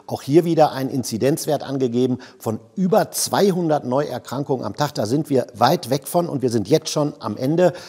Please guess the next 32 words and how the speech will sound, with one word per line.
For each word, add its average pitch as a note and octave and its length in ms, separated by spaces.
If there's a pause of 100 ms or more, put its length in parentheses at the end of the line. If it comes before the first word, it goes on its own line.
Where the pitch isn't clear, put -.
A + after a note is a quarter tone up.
(640)
Ich - 140
bin C3 160
froh, E3+ 320
dass C3+ 240
es C3 120
auch B2 140
Möglichkeiten C#3 640
gibt, C3 380
wenn D3+ 240
Lehrer D3 280
in C3 80
Quarantäne B2+ 640
sind, C#3 300
wenn D3+ 160
Schüler C#3+ 340
in B2+ 80
Quarantäne C3 560
sind, C3+ 240 (320)
wenn C#3 140
der D3 140
Regelbetrieb C#3+ 600
gefährdet D3 720
zu C3 140
sein A2+ 260
scheint, D3+ 400
Ausnahmen C#3+ 480
zu C#3 140
bekommen C#3+ 340
und A#2+ 140
auch - 220
unter F#3 340
zweihundert C#3+ 640